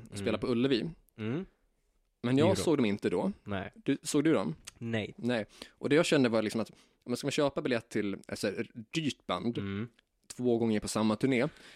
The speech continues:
Speaker 1: då ska ju någonting särskilt ha förändrats i setlisten.
Speaker 2: Ja,
Speaker 1: Att det
Speaker 2: ja,
Speaker 1: ska
Speaker 2: men
Speaker 1: vara liksom,
Speaker 2: absolut.
Speaker 1: ja, men de kör, de byter bort hälften av låtarna
Speaker 2: Ja.
Speaker 1: mot helt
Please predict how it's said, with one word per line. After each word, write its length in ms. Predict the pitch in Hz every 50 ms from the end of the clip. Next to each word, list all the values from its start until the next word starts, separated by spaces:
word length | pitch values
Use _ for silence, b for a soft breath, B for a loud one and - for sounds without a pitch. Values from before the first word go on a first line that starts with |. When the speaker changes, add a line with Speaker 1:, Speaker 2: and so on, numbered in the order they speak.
| B B
Speaker 1:
då 100 | - 135
ska 120 | 131 - 165
ju 60 | 147
någonting 340 | 139 131 123 113 - 117 107
särskilt 800 | - - - 120 107 107 - - 117 107 101 - _ - - - _ _ _ _ _ _ -
ha 180 | - - 107 98
förändrats 420 | - 123 131 127 123 110 101 -
i 40 | 110
setlisten. 440 | - 139 131 - - 98 95 - 107
Speaker 2:
Ja, 100 | 101 98
Speaker 1:
Att 60 | 95
det 40 | 95
Speaker 2:
ja, 40 | 98
Speaker 1:
ska 60 | 98
Speaker 2:
men 80 | - 110
Speaker 1:
vara 100 | 110 107
liksom, 200 | 107 - 107 101
Speaker 2:
absolut. 200 | 98 92 - - -
Speaker 1:
ja, 60 | -
men 100 | 110 104
de 100 | 104 101
kör, 380 | - - - 113 104 98 90 87 - _ _ _ _ _ _ _ _ _ _ _ - -
de 160 | - 117 120 107
byter 220 | 113 107 - -
bort 240 | 113 131 117 - -
hälften 340 | - 110 104 98 - - 101
av 80 | 98 95
låtarna 380 | 98 98 95 - - 104 98
Speaker 2:
Ja. 200 | 110 101 98 90 -
Speaker 1:
mot 80 | - - _ _ B B B B B B
helt 400 | B - 107 95 87 - - -